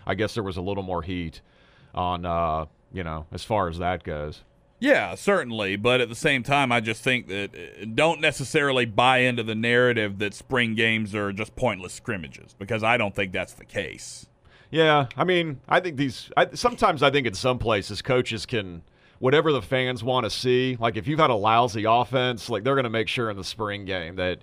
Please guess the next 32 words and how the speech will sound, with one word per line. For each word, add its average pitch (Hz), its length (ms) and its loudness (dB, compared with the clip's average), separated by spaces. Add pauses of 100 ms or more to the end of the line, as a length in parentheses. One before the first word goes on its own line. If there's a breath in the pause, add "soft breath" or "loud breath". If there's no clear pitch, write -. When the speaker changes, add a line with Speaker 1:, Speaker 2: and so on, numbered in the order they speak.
(280 soft breath)
Speaker 1:
your 113 200 2
offense 110 440 2
looks 101 240 -6
like 104 160 0
it's 98 140 -10
better, 101 400 -2
so 92 140 -10
they 101 100 -2
don't 104 140 -2
have 107 100 0
to - 60 8
Speaker 2:
Oh, - 60 6
yeah. 143 140 4
Speaker 1:
hear, 101 320 -2
yeah, 98 340 -2 (100)
they 131 80 2
don't 139 80 8
Speaker 2:
That - 0 -
Speaker 1:
have - 80 6
to 247 80 -4
Speaker 2:
could 180 40 0
be 165 60 4
Speaker 1:
take 147 160 6
any 113 80 0
Speaker 2:
overblown 110 480 0
for 180 80 6
Speaker 1:
yeah, 143 160 8
Speaker 2:
sure. 113 220 4
Speaker 1:
they - 80 0
don't 170 120 6
have - 20 -6
to 139 60 0